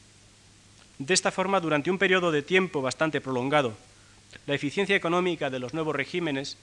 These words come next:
fue discutible y existieron graves problemas con el gasto público, el sistema fiscal, los subsidios a las empresas,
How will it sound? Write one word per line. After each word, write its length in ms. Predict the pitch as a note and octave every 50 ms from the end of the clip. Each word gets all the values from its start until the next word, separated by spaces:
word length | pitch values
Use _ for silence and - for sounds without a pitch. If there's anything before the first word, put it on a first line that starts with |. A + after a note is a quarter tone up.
| - - -
fue 140 | - D#3
discutible 640 | D3+ D3+ C#3 - - C3 - F3 E3 C#3 B2 C#3 E3 - - - - - - - - - - - -
y 80 | C#3+ D3
existieron 600 | C3+ - D3+ C#3 - - F#3+ F#3 F#3+ F#3+ F#3 F3+ -
graves 340 | C3+ C#3 E3 F3 F3 F3 E3+
problemas 480 | - D#3 D#3 D3+ D#3+ D#3 D#3+ D#3 D3+
con 140 | - C#3 C3
el 100 | A#2+ A#2
gasto 300 | B2+ D3+ E3 - - D#3
público, 500 | C#3 - D3+ C#3+ C#3+ C#3+ C3 - D3+ D3 - - - - - - - - - -
el 120 | C#3 C3
sistema 400 | - C#3 B2+ B2+ - E3+ F3 D#3+
fiscal, 500 | - B2+ A#2 - - - D3 C#3+ C#3+ C#3 - - - - - - - - - -
los 160 | C3+ C3+ -
subsidios 600 | C#3 - - - F#3 F#3+ E3+ F3 D#3+ C#3+ - - -
a 80 | C3
las 160 | B2 B2 A#2 B2
empresas, 600 | A#2+ A#2+ - D3+ D#3+ - - C#3 E3 - -